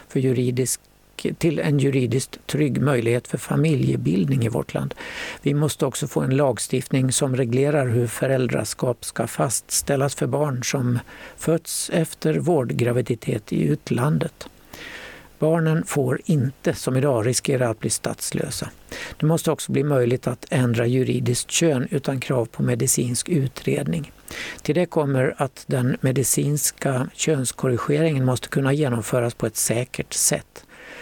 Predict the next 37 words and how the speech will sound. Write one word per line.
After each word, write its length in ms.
En 120
helt 380
annan 420
viktig 420
fråga 380
är 140
att 140
vi 60
måste 300
få 180
ökad 440
rättssäkerhet 840
för 240
asylsökande 960
H 140
B 80
T 120
Q 100
I-personer. 800
Nu 280
är 80
jag 120
på 100
väg 200
att 160
lämna 320
riksdagen 460
och 120
kommer 200
att 140
arbeta 440
med 160
de 80
här 160
frågorna 520
från 380
annan 480